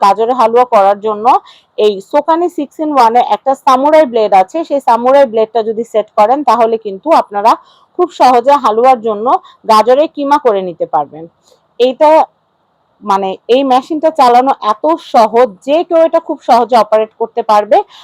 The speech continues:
আর এই মেশিনে যে ফিচার্সগুলো আছে, আমি সবগুলো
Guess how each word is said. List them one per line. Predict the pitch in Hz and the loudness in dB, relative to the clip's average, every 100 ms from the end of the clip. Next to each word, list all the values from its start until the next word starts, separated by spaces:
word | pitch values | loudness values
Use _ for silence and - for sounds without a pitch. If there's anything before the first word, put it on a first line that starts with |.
| - - | -10 -2
আর | 185 - 262 | -2 0 -4
এই | 302 | -2
মেশিনে | 277 277 339 320 311 | -2 -2 -4 -4 -4
যে | 320 | -8
ফিচার্সগুলো | 277 262 311 320 254 254 320 269 247 | -10 -2 0 0 -2 -2 2 2 2
আছে, | - 349 320 | -2 -2 0
আমি | 233 240 269 | -2 -4 -2
সবগুলো | 226 226 277 | -2 -2 2